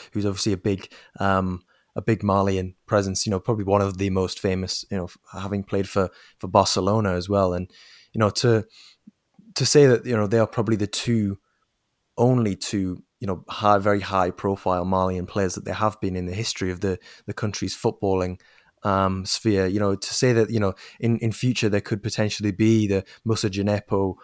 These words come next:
um, Yves Bissouma, you know, for example, we've seen speculation around Yves Bissouma getting a move to Arsenal, for example, you know, I, I don't know how much credence there is to it, but, you know, if, if Bissouma played for Arsenal, that's a massive, massive, um,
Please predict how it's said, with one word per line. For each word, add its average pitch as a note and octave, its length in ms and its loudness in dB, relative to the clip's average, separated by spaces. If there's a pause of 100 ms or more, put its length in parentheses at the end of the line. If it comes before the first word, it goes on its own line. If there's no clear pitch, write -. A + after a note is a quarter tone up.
(140)
um, F#2+ 240 -2
Yves G#2 160 -6
Bissouma, G#2+ 560 0 (160)
you A#2+ 100 -4
know, G2+ 80 0 (200)
for - 140 -2
example, C3 360 -2
we've B2 140 -2
seen A#2 280 -2
speculation G2+ 800 -2
around G2 300 0 (200)
Yves G#2 160 -4
Bissouma G2+ 400 -4
getting F#2+ 240 -2
a F#2 40 -6
move F#2+ 180 -6
to - 160 -8
Arsenal, F2 400 -4
for - 120 -12
example, F#2+ 420 -8
you G2 60 -4
know, F2+ 100 -6 (300)
I, - 100 -6 (100)
I C#3 40 2
don't C3+ 120 4
know A#2 60 4
how A2 160 2
much G#2 200 -2
credence A2+ 400 -2
there A#2 140 2
is C3+ 140 4
to D3 180 -2
it, - 200 -4
but, A#2+ 180 4 (220)
you B2 80 0
know, - 40 2
if, - 260 -6
if - 160 -4
Bissouma E3 460 -2
played A#2 220 0
for G#2 120 0
Arsenal, A2+ 380 -2
that's C#3 160 -4
a A#2+ 60 0
massive, B2 500 -4 (300)
massive, A#2 580 -2 (280)
um, G2 480 -2